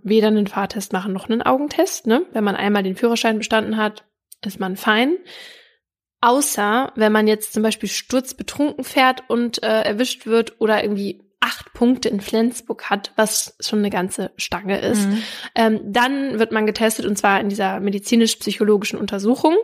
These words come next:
Speaker 1: also dem sogenannten Idiotentest.
Speaker 2: Der M P U.
Speaker 1: Genau. Und wenn das bei, also wenn ältere Menschen diese M P U machen müssen, dann fällt die Mehrheit dadurch.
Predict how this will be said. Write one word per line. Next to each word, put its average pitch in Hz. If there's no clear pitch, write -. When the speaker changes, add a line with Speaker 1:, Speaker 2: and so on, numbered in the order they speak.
Speaker 1:
also 202
dem 214
sogenannten 196
Idiotentest. 202
Speaker 2:
Der -
M 180
P -
U. 214
Speaker 1:
Genau. 202
Und 214
wenn 226
das -
bei, -
also 202
wenn 202
ältere 226
Menschen 214
diese 208
M 190
P -
U -
machen 202
müssen, 220
dann 208
fällt 214
die 202
Mehrheit 202
dadurch. -